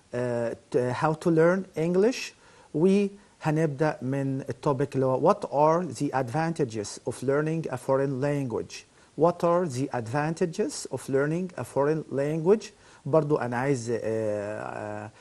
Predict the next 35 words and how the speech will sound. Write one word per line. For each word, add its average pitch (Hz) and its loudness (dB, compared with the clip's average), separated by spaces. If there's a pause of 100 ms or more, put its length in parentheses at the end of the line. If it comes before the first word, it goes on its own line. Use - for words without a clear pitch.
في - -4
الحلقة 143 2
اللي 131 0
انتوا 120 -4
تركزوا 135 0 (260)
على 117 0
الكلمات، 123 -2 (140)
آه، 101 -4
الصعبة 120 0
برضو 143 0
أو 113 -4
الكلمات 120 -4
الجديدة، 135 0 (360)
آه، 120 0
لأن 131 -2
أنا 156 -2
هكون 180 0
مع-، 175 0
هقول 160 0
معنى 175 0
كل 175 2
كلمة 170 0
ببساطة 147 -4
كده 202 -2
بالعربيك. 147 -2 (400)
آه، 147 2
إيه 226 6
هي، 202 6
what 180 4
طبعًا 165 0
إيه 170 0
هي 180 4 (140)
advantages؟ 202 -2
يعني 127 0
مزايا 139 2